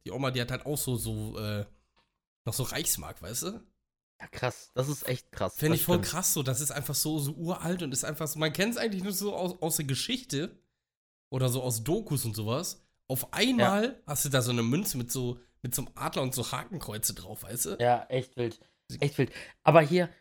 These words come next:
Speaker 2: meine, ähm, ich bin mit dem Thema Clementine, bevor wir jetzt wieder, <laughs> wieder uns auf, auf diese, auf das dünne Eis begeben, ich bin auch bei den Clementinen noch nicht ganz fertig.
Speaker 1: Junge, ich, wir reden über Clementine und du kommst mir mit Hakenkreuz. Wen willst du hier eigentlich verarschen, wer hier was Schlimmes
Speaker 2: Ja.
Speaker 1: gesagt hat?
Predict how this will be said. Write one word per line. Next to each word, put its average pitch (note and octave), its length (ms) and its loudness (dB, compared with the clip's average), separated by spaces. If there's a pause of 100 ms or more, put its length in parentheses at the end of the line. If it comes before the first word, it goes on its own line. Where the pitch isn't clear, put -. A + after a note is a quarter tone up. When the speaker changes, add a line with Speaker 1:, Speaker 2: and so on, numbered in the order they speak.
(120)
Speaker 2:
meine, C#3+ 540 2
ähm, A#2 420 -2 (460)
ich C3+ 460 -10
bin E3 200 8
mit E3+ 80 4
dem D#3 120 4
Thema D#3 260 4
Clementine, C#3 420 2
bevor C3 280 2
wir C3+ 60 6
jetzt A#2+ 200 2
wieder, B2 200 8 (160)
<laughs> - 160 -12
wieder C#3+ 160 8 (300)
uns C3 340 -2
auf, C3 180 2
auf B2 120 0
diese, A#2+ 260 4 (240)
auf G#2+ 100 -8
das A#2+ 140 -6
dünne C#3 220 4
Eis C#3+ 220 6
begeben, A#2+ 340 2 (240)
ich - 100 0
bin E3+ 140 10
auch D#3+ 80 8
bei D#3+ 80 8
den D3+ 120 6
Clementinen C#3+ 420 4
noch A#2+ 100 4
nicht G#2+ 120 0
ganz G2+ 180 0
fertig. F#2+ 380 0
Speaker 1:
Junge, C#3+ 200 4
ich, C3+ 200 0
wir D3 140 6
reden G3 160 6
über F#3 160 2
Clementine F#3+ 480 2
und F3+ 60 2
du D#3+ 80 -2
kommst E3 240 0
mir E3+ 80 2
mit C3+ 200 0
Hakenkreuz. D3+ 560 -4
Wen C#3+ 220 -2
willst - 180 -2
du F3 60 4
hier C3+ 80 2
eigentlich D3 280 -4
verarschen, D3 460 -2
wer B2+ 100 2
hier B2+ 120 2
was A#2+ 160 -2
Schlimmes A#2+ 280 0
Speaker 2:
Ja. D3 60 4
Speaker 1:
gesagt A2 360 -6
hat? A#2 180 -8